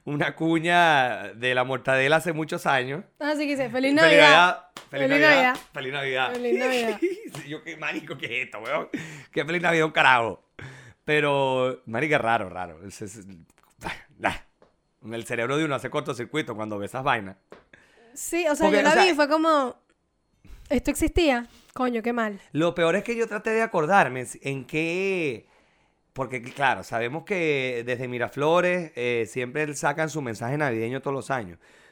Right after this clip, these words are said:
Speaker 1: Pero estaba tratando de acordarme qué año fue eso, porque el final fue "Feliz Navidad, feliz Navidad", y el carajo así.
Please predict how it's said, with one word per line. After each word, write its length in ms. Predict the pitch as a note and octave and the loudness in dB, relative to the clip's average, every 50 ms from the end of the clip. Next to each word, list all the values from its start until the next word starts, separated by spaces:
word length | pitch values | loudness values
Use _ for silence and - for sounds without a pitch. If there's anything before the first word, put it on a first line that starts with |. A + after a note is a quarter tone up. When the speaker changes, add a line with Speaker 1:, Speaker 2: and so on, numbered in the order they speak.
| _ _ | _ _
Speaker 1:
Pero 100 | - D3+ | -8 -6
estaba 200 | C#3+ - F3+ G3+ | -4 -4 -4 -4
tratando 280 | A3+ F3+ F3+ F3 F3+ | -4 -6 -6 -6 -6
de 60 | F#3+ F#3 | -6 -6
acordarme 480 | F#3+ F#3 F#3+ F#3+ F3 D3 C#3 C3 A#2+ | -4 -2 0 0 0 0 -4 -6 -8
qué 320 | - D3+ D3+ D#3 E3+ F#3 F#3+ | -6 -4 -2 -2 0 0 2
año 300 | F#3 F3+ E3 D3 C3 A#2 | 2 0 0 -2 -6 -6
fue 320 | - D3+ D3+ E3+ F#3 F3 | -6 -6 -4 -4 -2 -4
eso, 300 | D3 - - B2+ A2 G#2 | -4 -6 -8 -10 -10 -6
porque 600 | - B2 B2 A#2 A2 - - B2+ B2 B2 G#2+ - _ _ _ _ _ _ _ | -4 -4 -4 -4 -4 -4 -4 -2 -2 -2 -4 -6 _ _ _ _ _ _ _
el 180 | - C3 C#3 C3 | -4 -4 -4 -2
final 420 | - C#3+ C3+ C3 A#2+ B2 C3+ C3+ | -4 -4 -4 0 0 0 0 0
fue 420 | B2+ D3 E3+ E3+ F3 F#3+ G3+ G3 - - | -2 0 0 2 2 2 0 -2 -8 -12
"Feliz 220 | - - C3 B2+ C3 | -10 -8 -6 -4 -4
Navidad, 240 | D3+ D#3 D#3+ F#3 G3 | -2 -2 -2 -4 -4
feliz 160 | F3+ D3 C#3 | -6 -8 -6
Navidad", 300 | D3 D3+ D3+ D3+ E3+ F#3 | -6 -6 -4 -4 -4 -4
y 40 | F3 | -6
el 40 | - | -10
carajo 220 | - A#2+ G#2+ A2 | -12 -16 -16 -16
así. 180 | B2+ - - - | -16 -18 -20 -20